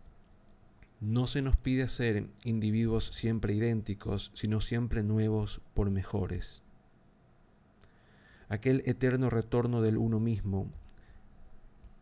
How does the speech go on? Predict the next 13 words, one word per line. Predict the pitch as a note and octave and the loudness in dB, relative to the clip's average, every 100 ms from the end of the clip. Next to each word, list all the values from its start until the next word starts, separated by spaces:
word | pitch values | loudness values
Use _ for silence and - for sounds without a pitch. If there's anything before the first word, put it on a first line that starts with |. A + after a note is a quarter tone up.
| - - - | -20 -20 -2
le | A#2 | 4
basta | A#2 A#2+ - | 4 4 2
mirarse | A#2+ A2+ A#2 A2+ - A#2 - - | 2 4 2 0 -4 -6 -6 -4
una | C#3 C#3+ | 0 2
y | B2+ | 0
otra | B2 - A2 | 0 2 2
vez | G#2+ G2+ - | 2 0 -2
en | G#2 | -2
el | G#2 | 2
espejo | G2+ - A2 G#2 A2 G#2 - - - | 2 2 0 0 -2 -2 -4 -14 -12
de | - A2 | 0 4
lo | G#2 | 4
propio. | - G#2+ - G2 F2+ | 4 2 2 -2 -4